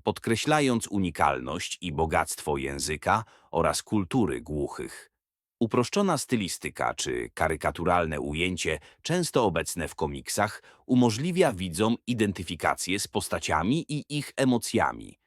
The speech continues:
co jest szczególnie ważne w kontekście edukacyjnym. Prace prezentowane na wystawie ilustrują nie tylko codzienne wyzwania i sukcesy społeczności głuchych,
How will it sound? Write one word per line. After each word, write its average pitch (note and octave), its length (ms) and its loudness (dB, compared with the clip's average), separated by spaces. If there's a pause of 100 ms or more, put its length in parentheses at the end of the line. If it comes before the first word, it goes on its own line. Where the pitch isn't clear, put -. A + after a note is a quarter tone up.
(260)
co G#3 160 2
jest D3+ 340 2
szczególnie F#2+ 640 2
ważne D#2 420 0
w - 60 -10
kontekście D2+ 640 -6
edukacyjnym. D2 840 -4 (540)
Prace F3+ 360 0
prezentowane F#2 800 0
na D#2+ 160 0
wystawie D#2+ 600 0
ilustrują B2 800 2
nie B2 160 4
tylko B2 340 0
codzienne D2 560 -4
wyzwania D2+ 720 0 (280)
i E2+ 120 -6
sukcesy - 540 -4
społeczności D#2+ 760 -2
głuchych, D2 580 -6